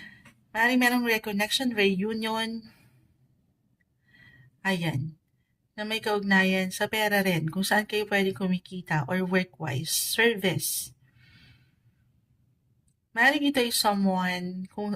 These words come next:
paanong paraan, may kaugnayan sa work. Or may ilang workmates, teammates na magbigay daan para makarating ito sa'yo. The Knight of Swords, the King of Wands.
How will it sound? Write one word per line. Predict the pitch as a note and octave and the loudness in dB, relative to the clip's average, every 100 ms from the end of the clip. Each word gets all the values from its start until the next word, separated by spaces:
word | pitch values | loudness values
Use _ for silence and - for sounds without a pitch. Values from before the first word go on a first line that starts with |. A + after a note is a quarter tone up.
| - | -2
paanong | - G#3 A#3 B3 | 4 4 4 0
paraan, | A3+ G3+ D#3+ F#3+ A3 C4+ C4+ | 2 4 4 4 2 -2 -6
may | A3 | -4
kaugnayan | G#3+ A3 G#3+ G3 F#3+ | -2 -2 2 2 2
sa | F#3+ F#3 | 0 -2
work. | D3+ C3 - _ _ _ _ _ _ _ - | -2 -4 -10 _ _ _ _ _ _ _ -4
Or | G3 | -2
may | G#3 G3+ | 0 0
ilang | G#3 G3+ | 0 2
workmates, | G3 G3 G3+ A#3+ B3+ - - | 2 2 -2 -4 -6 -8 -6
teammates | G3 F#3+ F#3 F#3+ A#3+ - - | 0 2 2 0 -2 -8 -6
na | F#3+ | -2
magbigay | F#3+ F3 F#3 F#3 F3 | -2 -2 -2 -2 -2
daan | E3 E3+ E3+ A3 C4 _ _ - - - - - _ | -2 0 -2 -4 -8 _ _ -20 -20 -20 -20 -20 _
para | G3 F#3+ | 0 2
makarating | F#3+ G3 G3+ G#3 G3 G3 G3 | 4 4 4 2 2 2 0
ito | F#3 F#3+ F3+ | 0 -2 -2
sa'yo. | - E3+ F3+ G3 | -2 -2 0 0
The | G3+ | 0
Knight | F#3+ F#3+ | 0 0
of | F#3+ - | -2 -2
Swords, | F#3+ A3+ G#3 F#3 - | -2 -2 -4 -4 -6
the | G3 | -6
King | G3 G3 G3 | -6 -6 -6
of | G3 - | -8 -10
Wands. | G3+ A3 F#3 D#3 - - - | -12 -8 -6 -6 -4 -6 -8